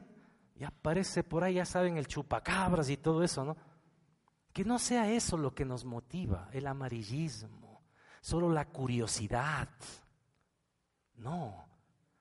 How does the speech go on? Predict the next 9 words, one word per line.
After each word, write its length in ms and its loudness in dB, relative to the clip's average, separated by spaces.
que 140 -4
la 140 0
esperanza 1120 0
cristiana 960 -2
sea 300 0
lo 220 0
que 120 -4
nos 220 -6
motiva 600 -4